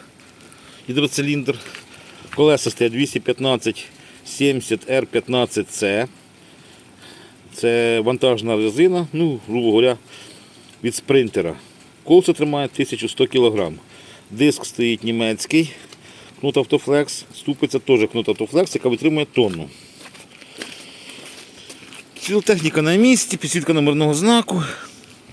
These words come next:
І вантажопідйомність цього причепа у нас дві тисячі кілограм. Ну, такі у нас прицепи.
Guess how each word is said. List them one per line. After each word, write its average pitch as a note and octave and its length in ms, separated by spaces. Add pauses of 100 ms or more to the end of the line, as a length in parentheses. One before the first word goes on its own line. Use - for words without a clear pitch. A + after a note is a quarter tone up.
(320)
І C3 80
вантажопідйомність C#3 720
цього G#3 140
причепа G3 420
у F#3 80
нас F#3 280 (600)
дві C#3+ 340
тисячі - 440
кілограм. G2+ 440 (4000)
Ну, D#3 160
такі D3 260
у - 20
нас C3 140
прицепи. E2 500